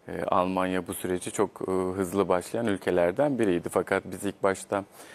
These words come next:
yenilenebilir enerjide gez tarafına genel olarak bakarsak, e, bu evsel taraflar aslında bunun sadece bir parçası. E, burada endüstriyel sanayilerin, e, çatılarındaki gesler ve arazi geslerle beraber, e, yaklaşık bir,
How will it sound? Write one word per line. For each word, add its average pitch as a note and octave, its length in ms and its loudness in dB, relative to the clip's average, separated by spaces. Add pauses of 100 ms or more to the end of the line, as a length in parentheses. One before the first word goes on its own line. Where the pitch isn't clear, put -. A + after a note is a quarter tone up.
(220)
yenilenebilir G2 520 4
enerjide F#2 560 0
gez F2+ 280 2
tarafına F#2 460 0
genel F2+ 280 2
olarak F#2 440 2
bakarsak, - 680 0 (380)
e, F2 320 2
bu F#2 460 4
evsel G2 400 4
taraflar E2+ 420 0
aslında F2+ 340 -2
bunun F#2 140 -2
sadece F#2 420 0
bir D3+ 60 -2
parçası. - 600 -4 (580)
E, F2 200 0
burada F2+ 380 4
endüstriyel F#2 480 0
sanayilerin, F2 1000 0
e, E2+ 400 -4 (120)
çatılarındaki F2 840 2
gesler E2+ 560 2
ve E2+ 120 6
arazi F2+ 440 4
geslerle F2+ 640 2
beraber, E2+ 500 4 (440)
e, F2+ 80 -2
yaklaşık F2+ 680 0
bir, F#2 220 -2